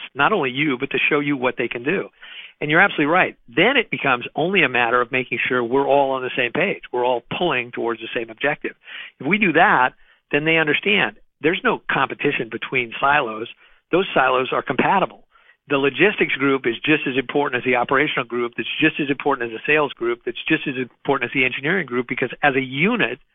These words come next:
they're all supporting each other, and that's the key to it. And, and again, I think if you go through, whether it was when I was, you know, operating a tactical operations team or, or a division, whether it was operating a law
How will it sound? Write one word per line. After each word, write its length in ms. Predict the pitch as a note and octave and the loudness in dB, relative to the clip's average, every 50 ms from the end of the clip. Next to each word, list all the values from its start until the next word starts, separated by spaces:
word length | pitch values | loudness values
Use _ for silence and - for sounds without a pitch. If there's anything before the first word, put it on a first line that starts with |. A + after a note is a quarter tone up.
| _ _ _ _ _ _ _ _ _ - | _ _ _ _ _ _ _ _ _ 2
they're 180 | C3+ C3+ C3+ | 2 4 4
all 280 | C#3 C3+ D3 C#3+ C#3 - - | 4 4 2 2 0 -2 -4
supporting 360 | C#3 - - C3 B2+ B2 A#2 | -6 -2 0 0 0 0 -2
each 160 | A2 - - A2+ | -4 -6 -6 -6
other, 200 | G#2 G#2+ - - - | -6 -6 -8 -10 -8
and 100 | A#2 A#2+ | -4 0
that's 160 | B2 C3 B2+ - - | 0 0 0 0 -6
the 60 | - | -12
key 200 | - - - C3+ | -10 -4 -2 0
to 120 | A2+ G#2+ G#2+ | 0 0 -2
it. 80 | A2 _ _ _ _ _ _ _ _ | -6 _ _ _ _ _ _ _ _
And, 120 | - B2+ - - | -2 -2 0 0
and 140 | C3+ C3+ | 0 0
again, 340 | C3 B2 B2+ D#3+ F3 D#3 C3 | 0 0 2 2 4 4 4
I 160 | C3 C3 B2+ | 2 2 0
think 180 | B2 - D3 - | 0 -2 -6 -4
if 120 | - B2 - | -4 -6 -6
you 120 | A#2 A#2 | -6 -2
go 200 | B2 C3+ C3+ C#3+ C#3 - | 0 2 2 2 0 -2
through, 280 | - C#3 C3 C3 B2+ | -2 0 0 0 0
whether 260 | A#2+ A#2+ B2 B2 B2 A#2+ | 0 0 0 2 2 0
it 60 | A#2+ | 0
was 160 | A#2+ A#2 G#2+ - | -2 -6 -8 -6
when 140 | C3+ B2 B2 | -4 -2 0
I 60 | B2+ | 0
was, 160 | A#2 A#2 A2 G#2 - - - | 0 -2 -6 -6 -10 -16 -12
you 60 | C3+ | -10
know, 220 | B2 A#2+ A2+ A#2+ - _ - | -8 -8 -8 -10 -10 _ -4
operating 380 | C3 C3 - - B2 A#2+ A2+ A2+ | -4 -2 -2 -2 -4 -4 -4 -6
a 40 | - | -4
tactical 340 | - C3 C3 B2 - B2 A#2 | -2 -2 -2 -2 -2 0 -2
operations 480 | A#2 A2+ C3 C3 C3 B2+ - B2 - - - | 0 0 0 0 0 0 -4 -10 -12 -6 -2
team 280 | B2 C3 C3+ C3 A#2+ | 0 2 2 2 0
or, 200 | A#2 A2 A2 A2 | 0 -2 -2 -2
or 240 | A#2 B2+ A2+ A2+ A2 | -2 -2 -2 -2 -2
a 60 | A2 | -4
division, 560 | A2 A2 A2 B2+ C#3 C#3 B2+ C3+ C#3+ C#3 C#3 - _ - - - - _ - | -6 -6 0 2 2 2 4 2 0 0 -2 -6 _ -20 -20 -20 -20 _ -4
whether 200 | B2 B2+ C3 B2+ | 0 2 2 2
it 40 | A#2+ | 2
was 100 | A#2 A#2 | 2 2
operating 400 | B2 B2 B2 - A#2+ A#2 A2+ A2 | 2 2 2 2 0 -2 -2 -4
a 40 | A2 | -2
law 220 | A#2 C3 C#3 C#3 | 2 2 2 2